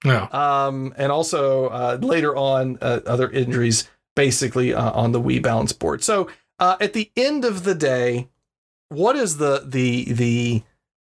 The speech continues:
Speaker 2: conclusion of this medical journal article? And here is the final thesis. Overall,
Speaker 1: Wait, can I guess? Can
Speaker 2: I
Speaker 1: I
Speaker 2: think
Speaker 1: guess? Can I guess?
Speaker 2: Please.
Speaker 1: Mario Party one is bullshit.
Speaker 2: That, that,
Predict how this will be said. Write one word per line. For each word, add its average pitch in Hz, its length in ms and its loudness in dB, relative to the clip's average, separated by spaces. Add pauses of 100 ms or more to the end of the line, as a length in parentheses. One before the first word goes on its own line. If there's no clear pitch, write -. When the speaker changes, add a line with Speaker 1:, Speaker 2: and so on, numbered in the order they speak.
(260)
Speaker 2:
conclusion 269 840 0
of 202 260 0
this 202 240 -2
medical 175 360 0
journal 147 280 0
article? 127 480 0
And 135 320 0 (320)
here 277 240 2
is 208 240 2
the 196 100 0
final 151 300 0
thesis. 120 400 -2
Overall, 156 680 -2
Speaker 1:
Wait, 143 180 0
can 160 120 0
I 143 60 0
guess? 156 200 -2
Can 190 100 -2
Speaker 2:
I - 20 4
Speaker 1:
I - 80 2
Speaker 2:
think 139 80 4
Speaker 1:
guess? 143 140 -4
Can - 100 -18 (240)
I 139 100 4
guess? 131 160 4 (300)
Speaker 2:
Please. 113 380 2 (240)
Speaker 1:
Mario 135 320 2
Party 123 260 -2
one 117 200 0
is 107 100 0
bullshit. - 460 0 (580)
Speaker 2:
That, 160 220 -2
that, 165 300 0